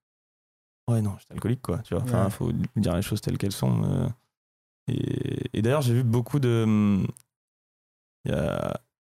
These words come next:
Speaker 1: comment il s'appelle, euh, le mec qui a créé, euh, Alcoolique Anonyme, c'est un mec qui, lui, s'est soigné, euh, grâce au L S D et qui, depuis aussi, euh, s'est lancé sur un chemin spirituel.
Speaker 2: Mhm.
Speaker 1: Et selon lui, chez tout alcoolique,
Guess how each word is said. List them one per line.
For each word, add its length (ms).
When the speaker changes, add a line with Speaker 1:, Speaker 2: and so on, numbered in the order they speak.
Speaker 1:
comment 160
il 40
s'appelle, 420
euh, 160
le 100
mec 180
qui 100
a 60
créé, 340
euh, 180
Alcoolique 340
Anonyme, 420
c'est 160
un 40
mec 160
qui, 140
lui, 80
s'est 160
soigné, 520
euh, 220
grâce 340
au 60
L 100
S 140
D 200
et 60
qui, 200
depuis 420
aussi, 260
euh, 180
s'est 160
lancé 260
sur 180
un 60
chemin 220
spirituel. 640
Speaker 2:
Mhm. 260
Speaker 1:
Et 60
selon 340
lui, 220
chez 160
tout 240
alcoolique, 580